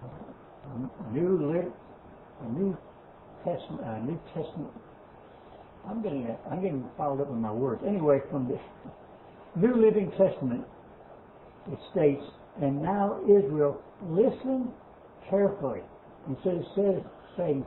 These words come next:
"hearken," it says, "Listen carefully to what is being said." So point one then was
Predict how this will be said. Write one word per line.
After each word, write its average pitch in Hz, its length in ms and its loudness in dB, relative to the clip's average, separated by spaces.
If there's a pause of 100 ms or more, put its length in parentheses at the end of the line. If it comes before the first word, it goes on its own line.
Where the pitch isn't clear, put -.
"hearken," 202 400 -2
it - 140 -4
says, 147 180 2 (360)
"Listen 208 640 0 (560)
carefully 156 640 -2 (280)
to 190 60 -8
what 135 260 -2
is 123 180 -4
being 123 300 -2 (100)
said." 110 240 -8 (920)
So 170 100 -2
point 226 420 -2
one 147 500 -2
then 120 360 -6 (600)
was 123 360 0